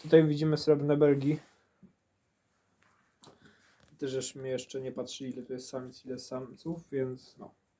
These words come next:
żyją sobie razem te wszystkie króliki. Przejdźmy do, teraz do samic. U samic troszeczkę jest mniej królików,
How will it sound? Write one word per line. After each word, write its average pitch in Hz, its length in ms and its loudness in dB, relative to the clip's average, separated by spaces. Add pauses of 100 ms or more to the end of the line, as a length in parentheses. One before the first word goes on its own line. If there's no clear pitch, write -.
(800)
żyją 143 340 4
sobie 139 260 2
razem 113 360 4
te 113 80 -16
wszystkie - 300 -12
króliki. 143 460 0 (800)
Przejdźmy 156 300 4
do, 151 140 4
teraz 139 300 6
do 143 100 4
samic. 170 360 6
U - 80 -12
samic 208 280 4
troszeczkę 220 460 0 (840)
jest 143 140 0
mniej 190 260 8
królików, 156 680 6